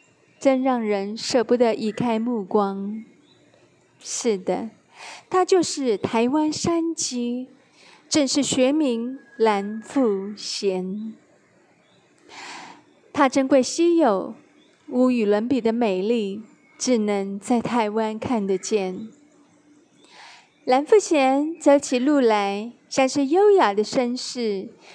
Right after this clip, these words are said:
喜欢在清晨、黄昏、浓雾或是光线不佳的时候，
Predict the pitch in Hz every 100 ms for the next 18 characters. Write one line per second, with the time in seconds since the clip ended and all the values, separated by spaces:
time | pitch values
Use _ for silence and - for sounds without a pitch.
0 | - - - 277 277 311 294 311 294 247
1 | 233 - - 370 370 359 240 220 220 240
2 | 262 _ _ _ _ - 240 226 254 330
3 | 302 302 302 - _ _ _ - _ 254
4 | 254 277 370 359 277 247 233 _ _ -
5 | _ - 359 311 330 381 403 392 285 285
6 | 247 254 247 220 - 214 202 240 214 196